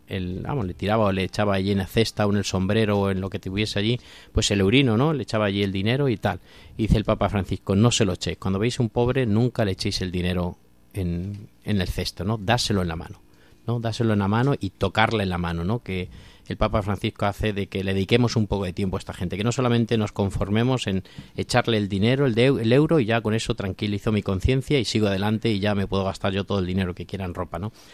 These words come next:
Sino que te pares, le preguntes, "Oye, ¿qué, qué te pasa? ¿Qué necesitas? Eh, ¿qué situación estás pasando?". Porque a lo mejor lo que menos necesita es el euro, a lo mejor lo que necesita es que le escuches,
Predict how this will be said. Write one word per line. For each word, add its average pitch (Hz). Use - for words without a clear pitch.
Sino 107
que 95
te 82
pares, 117
le 95
preguntes, 95
"Oye, 98
¿qué, 98
qué 101
te -
pasa? 117
¿Qué 101
necesitas? 123
Eh, 101
¿qué 104
situación 98
estás 92
pasando?". 117
Porque 107
a 101
lo -
mejor 101
lo 120
que 110
menos 104
necesita 95
es 98
el 90
euro, 90
a -
lo 92
mejor 104
lo 104
que 101
necesita 95
es 104
que -
le 87
escuches, -